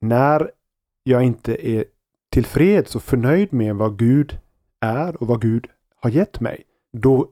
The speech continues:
väcks mitt begär efter det jag inte har, det som Gud inte har gett. Så att begären avslöjar egentligen bara hur mitt gudsförhållande är.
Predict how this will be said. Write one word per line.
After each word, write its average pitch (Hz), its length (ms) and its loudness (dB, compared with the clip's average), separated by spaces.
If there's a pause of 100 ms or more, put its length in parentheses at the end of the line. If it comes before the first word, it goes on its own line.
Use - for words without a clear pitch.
(180)
väcks 120 300 -4
mitt 113 180 -6
begär 107 380 -2
efter 101 200 -8
det 104 80 -6
jag 113 120 -4
inte 123 260 0
har, 110 280 0 (280)
det 104 100 -6
som 113 200 -8
Gud 113 240 -4
inte 139 260 2
har 131 100 4
gett. - 400 -4 (280)
Så 131 80 2
att 127 200 -2 (120)
begären 127 680 2
avslöjar 123 480 -2
egentligen 107 260 -6
bara 104 300 -2 (340)
hur 120 200 -6
mitt 113 160 -2
gudsförhållande 107 680 0
är. - 240 -2